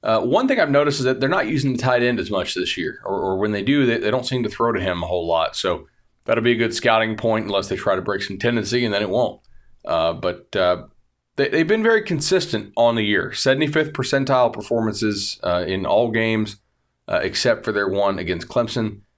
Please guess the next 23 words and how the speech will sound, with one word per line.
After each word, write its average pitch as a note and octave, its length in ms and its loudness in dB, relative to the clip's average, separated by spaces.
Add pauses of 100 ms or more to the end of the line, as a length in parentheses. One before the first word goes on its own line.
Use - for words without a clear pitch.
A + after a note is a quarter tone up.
(320)
And A2+ 120 2
in A2 80 0
fact, B2 280 2
eighty-sixth D#3 520 0
percentile G2+ 580 0
performance G2+ 560 -4
in F#2+ 220 -2
all F2+ 200 2
games, F#2 520 -2
uh, F2+ 360 0
in, F#2+ 140 -2
in F#2 160 -2
four G#2+ 440 0 (380)
of A2 140 0
their G#2+ 160 2
last G2 240 2
five, F#2 400 4
that, F2+ 180 0
that F2 180 2
one F2 340 0
obviously F2+ 720 -2 (440)
being F#2+ 520 -2 (100)
Clemson. - 580 -2